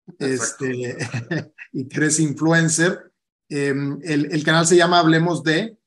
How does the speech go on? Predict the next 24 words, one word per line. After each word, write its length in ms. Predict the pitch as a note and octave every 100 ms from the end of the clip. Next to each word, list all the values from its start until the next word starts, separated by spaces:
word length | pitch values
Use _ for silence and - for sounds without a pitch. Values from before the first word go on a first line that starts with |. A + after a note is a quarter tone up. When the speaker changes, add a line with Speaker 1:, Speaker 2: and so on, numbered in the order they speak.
| _ _ _ _
Speaker 2:
con 180 | C#3
Hugo 180 | C#3+ D3+
Hernández 420 | D3+ C#3+ D3 D3
Ojeda, 580 | C#3 - C3+ C#3+ G#3+ - _ _ _ _ -
eh, 360 | C#3 C3+ C3 B2+ C3 -
y 360 | D3+ C#3 C#3
bueno, 320 | C3+ E3 E3+ E3
creo 200 | E3 E3
que 120 | F#3
va 480 | E3+ E3+ E3+ D#3 -
orientado 960 | D3+ D3 C3+ B2 D3 D#3 E3 D#3 B2 - _ _
principalmente 840 | - C#3+ C#3 - D3+ D3+ D3+ D3+ D#3
a, 280 | C#3+ C3
a 80 | C#3+
entrevistas 840 | C#3 C#3 C3+ D3 - E3 E3 - _ _ _ -
justamente 720 | F3+ F#3 F#3 D#3+ D#3+ F3 E3+ -
con 160 | D3 C3+
mujeres 320 | C3+ C#3+ D3
que 100 | C3+
tienen 340 | C#3 C#3 C#3+
historias, 840 | C#3 - D#3 D3 D#3 D#3+ E3 - _ _ _ -
historias 760 | A#2+ - C#3 D3 C#3+ - -
muy 200 | C#3 D3
interesantes, 960 | D#3+ D#3+ C#3+ A#2+ C#3 C#3 C3+ D3+ D3 -